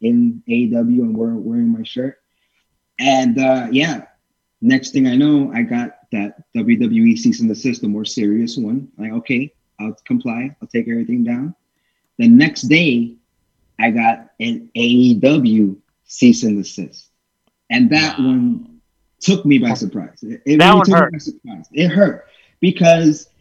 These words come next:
Speaker 1: I expect that from W W E.
Speaker 3: Right.
Speaker 1: I did not fully expect that from A E W,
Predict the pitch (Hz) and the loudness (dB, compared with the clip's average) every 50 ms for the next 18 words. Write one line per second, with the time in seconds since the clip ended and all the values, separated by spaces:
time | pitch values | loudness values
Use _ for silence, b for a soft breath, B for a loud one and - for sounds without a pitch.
0 | _ _ _ _ _ _ - 143 170 180 185 175 - - - - 185 214 226 233 | _ _ _ _ _ _ -4 -2 0 0 -2 -4 -6 -10 -8 -6 -4 -4 -6 -6
1 | - - 143 131 123 - 127 120 120 123 117 110 117 104 110 110 104 104 101 104 | -4 -4 -4 -4 -4 -2 0 0 2 2 2 2 2 2 2 0 -2 -2 -2 0
2 | 98 98 101 110 135 151 - _ _ _ - 131 110 127 139 139 131 117 101 - | 0 0 0 -2 -4 -6 -12 _ _ _ -8 -2 2 4 4 4 4 2 -2 -6
3 | 156 170 175 175 147 - - 170 175 170 175 190 196 208 208 202 190 190 - - | -8 -6 -2 -2 -2 -2 -4 -4 -4 -2 -2 -2 -2 -4 -4 -6 -6 -8 -6 -4
4 | 202 190 185 180 175 170 160 156 - - 175 160 156 - 156 143 143 - 143 127 | -2 -2 0 0 0 -2 -2 -6 -4 -2 -2 0 0 -2 -4 -6 -6 -4 -4 -4
5 | 123 127 - 135 135 143 135 127 117 104 113 113 104 107 107 113 110 107 107 | -4 -4 -4 -4 -2 0 0 0 0 -2 -4 -4 -2 -2 -2 -2 -4 -6 -8